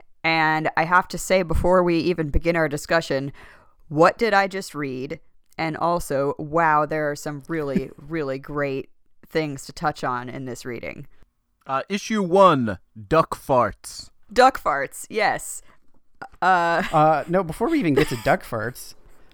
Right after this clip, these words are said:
Speaker 3: before we even get to Duck Farts, uh, hole spew is a very creative euphemism for, uh, diarrhea.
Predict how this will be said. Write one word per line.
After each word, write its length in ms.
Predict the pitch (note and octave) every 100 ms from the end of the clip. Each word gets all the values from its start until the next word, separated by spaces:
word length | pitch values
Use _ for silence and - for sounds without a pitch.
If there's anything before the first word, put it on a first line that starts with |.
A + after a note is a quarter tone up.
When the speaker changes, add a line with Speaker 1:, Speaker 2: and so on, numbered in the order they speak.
| -
Speaker 3:
before 180 | E3+ A#3
we 100 | A#3+
even 120 | G#3
get 100 | F3+
to 60 |
Duck 200 | D#3 D3+
Farts, 360 | C#3 A#2+ - - - - -
uh, 160 | - A#2+
hole 480 | - C#3+ C3+ D3 F#3
spew 560 | - - G#3 G#3 G#3 - -
is 140 | C#3
a 220 | C3 A2
very 180 | A#2 G#3+
creative 300 | A#3 F#3+ E3+
euphemism 520 | B2 D3+ - A2+ A2 A2+
for, 440 | A#2+ A#2 G#2+ A2+ - - _ _ _ _ B2+
uh, 320 | A2 F#2 F#2+
diarrhea. 680 | A#2+ C3 A#2+ B2+ G2 A#2+